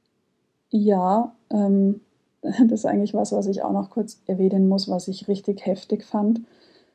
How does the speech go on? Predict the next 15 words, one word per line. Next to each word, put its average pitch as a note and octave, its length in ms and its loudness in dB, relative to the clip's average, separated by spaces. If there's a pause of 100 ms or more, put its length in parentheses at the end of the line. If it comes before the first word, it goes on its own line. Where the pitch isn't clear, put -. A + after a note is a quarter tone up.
(120)
Sie G#3+ 220 -2
haben G3 100 2
beim G3+ 180 4
Notarzt A3+ 560 2
angerufen. F#3+ 760 0 (1160)
Und A3 300 4
der G#3 100 4
Notarzt A3+ 580 2
hat G#3+ 160 -4
gesagt, G#3+ 500 -2
ähm, G3 320 2
sie, G#3 220 0 (140)
sie A3 160 -2
kommen A#3 400 8
nicht, B3 400 2